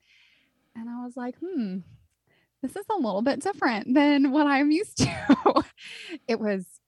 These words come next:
bare, and there were no activities, and there were very few, uh, like, there was always, when I was in the hospital, there were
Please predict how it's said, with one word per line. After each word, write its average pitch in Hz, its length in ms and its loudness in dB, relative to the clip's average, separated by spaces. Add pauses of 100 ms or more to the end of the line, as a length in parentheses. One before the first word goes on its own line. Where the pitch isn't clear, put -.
(360)
bare, 202 760 0
and 175 240 -6
there 165 80 -6
were 165 140 -6
no 160 220 -6
activities, 202 1160 -6 (100)
and 170 480 -6
there 185 120 -6
were 170 420 -10
very 208 280 -4
few, 175 560 -8 (520)
uh, 180 260 -2
like, 202 220 -2
there 330 100 2
was 339 140 0 (120)
always, 269 480 0 (100)
when 226 140 -2
I 233 60 2
was 254 140 0
in 233 60 0
the 233 60 0
hospital, 208 360 -4
there 214 100 -6
were 220 140 -8